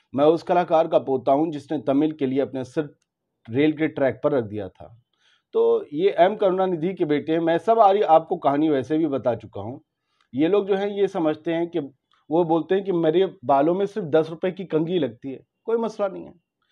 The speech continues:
वो ये समझ रहे हैं इनके बाल उतारने की बात कर रहे हैं, इन्हें गंजा करने की बात कर रहे हैं, जबकि ऐसा नहीं है, वो सर उतारने की बात कर रहे हैं। क्या योगी आदित्यनाथ साहब की पुलिस ने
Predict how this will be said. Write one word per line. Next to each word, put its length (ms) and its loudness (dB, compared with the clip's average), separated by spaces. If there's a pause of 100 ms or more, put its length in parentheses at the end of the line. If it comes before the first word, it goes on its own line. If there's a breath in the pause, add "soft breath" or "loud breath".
(300)
वो 60 2
ये 140 4
समझ 300 0
रहे 140 2
हैं 140 0
इनके 220 0
बाल 360 8
उतारने 380 6
की 160 -8
बात 320 2
कर 60 -10
रहे 120 -18
हैं, 120 -12
इन्हें 180 4
गंजा 280 8
करने 280 4
की 100 0
बात 320 -4
कर 80 -16
रहे 180 -20
हैं, 140 -20 (1040)
जबकि 320 -2
ऐसा 240 0
नहीं 260 -6
है, 80 -20 (140)
वो 80 -12
सर 260 4
उतारने 360 -2
की 120 -14
बात 300 -16
कर 80 -20
रहे 180 -20
हैं। 100 -20 (520)
क्या 100 4
योगी 360 8
आदित्यनाथ 600 2
साहब 300 -6
की 440 -14 (100)
पुलिस 340 4
ने 220 -10